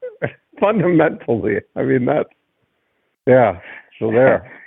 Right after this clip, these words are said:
Speaker 2: Yeah, well, it's really interesting because there's clear evidence now, you know, because they brought,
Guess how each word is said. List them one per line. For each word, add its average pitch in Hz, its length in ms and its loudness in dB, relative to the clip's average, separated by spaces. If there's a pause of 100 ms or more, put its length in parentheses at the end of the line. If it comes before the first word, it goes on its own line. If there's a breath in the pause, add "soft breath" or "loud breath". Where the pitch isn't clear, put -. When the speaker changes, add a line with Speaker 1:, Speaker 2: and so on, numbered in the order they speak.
(120)
Speaker 2:
Yeah, 160 200 2
well, 170 260 4
it's - 160 -4
really 185 300 0
interesting 131 580 -2
because 104 400 -2
there's 101 400 -4
clear 131 320 4
evidence 95 460 -2 (100)
now, 87 560 2 (540 soft breath)
you 95 80 -6
know, 85 200 0
because 95 560 0 (140)
they 110 140 2
brought, 101 300 2